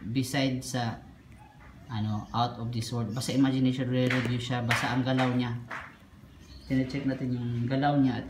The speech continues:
review sa each movement or galaw ng,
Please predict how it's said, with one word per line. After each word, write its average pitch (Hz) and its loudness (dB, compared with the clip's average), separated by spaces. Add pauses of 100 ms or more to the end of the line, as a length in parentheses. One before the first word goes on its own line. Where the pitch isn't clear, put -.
review 135 4 (800)
sa - -8
each - -4
movement 123 4 (160)
or 120 -2
galaw 120 0
ng, 117 0